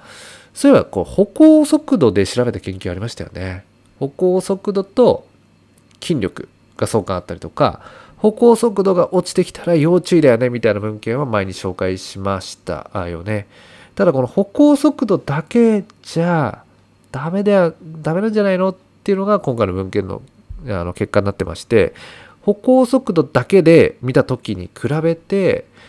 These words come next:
自宅や地域での歩行活動の予測には、歩行の持久力とか、バランス能力、運動機能を組み合わせた指標が予測精度に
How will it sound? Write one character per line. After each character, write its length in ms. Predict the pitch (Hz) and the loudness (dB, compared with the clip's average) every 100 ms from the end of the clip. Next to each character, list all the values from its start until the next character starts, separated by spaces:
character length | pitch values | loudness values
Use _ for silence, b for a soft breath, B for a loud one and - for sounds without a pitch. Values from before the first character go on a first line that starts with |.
| b | b
自 160 | - 156 | -10 -2
宅 300 | 190 185 220 | -2 0 2
や 180 | 220 180 | 4 4
地 180 | 196 | 2
域 120 | 175 151 | 0 0
で 60 | |
の 100 | 127 | -2
歩 80 | 127 | 0
行 120 | 151 | 0
活 220 | 160 156 | 0 -2
動 80 | 131 | -2
の 60 | 104 | -2
予 120 | 110 | -2
測 340 | 151 175 190 | -2 -4 -2
に 220 | 170 196 190 | -4 -2 0
は、 440 | 180 175 104 - b b b b | 2 2 0 -4 b b b b
歩 140 | 202 | -2
行 340 | 196 - 277 269 | 0 4 4 6
の 220 | 277 190 | 4 4
持 280 | - 131 165 | 2 2 2
久 320 | - 277 277 | 4 6 6
力 240 | 104 - | 2 -4
と 100 | 92 | -14
か、 320 | - 87 - - _ _ _ _ - | -10 -10 -10 -20 _ _ _ _ -4
バ 140 | 120 | -2
ラ 140 | 185 | 0
ン 80 | 226 | -2
ス 160 | 214 208 | -4 0
能 160 | 180 | 2
力、 320 | 101 - - _ _ _ b b - | 2 0 -10 _ _ _ b b -6
運 220 | 220 247 | -4 2
動 160 | 254 | 2
機 180 | 240 - | 2 0
能 200 | 240 202 | 2 2
を 60 | 190 | 0
組 200 | - 208 | -4 -2
み 60 | |
合 40 | 247 | -2
わ 40 | |
せ 100 | 240 | 0
た 80 | 220 | -4
指 200 | - 202 | -4 -6
標 200 | 220 220 | -4 0
が 280 | 240 202 B B B - | 2 0 B B B -4
予 100 | 113 | 0
測 240 | 120 - | -2 -2
精 160 | - 110 | 0 0
度 100 | |
に 80 | 104 | 0